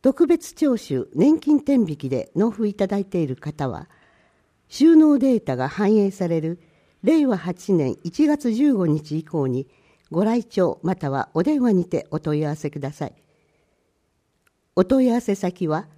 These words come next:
保険介護課、保険年金係、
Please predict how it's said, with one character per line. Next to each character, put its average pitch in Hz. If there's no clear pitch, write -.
保 208
険 294
介 214
護 180
課、 165
保 214
険 294
年 233
金 214
係、 165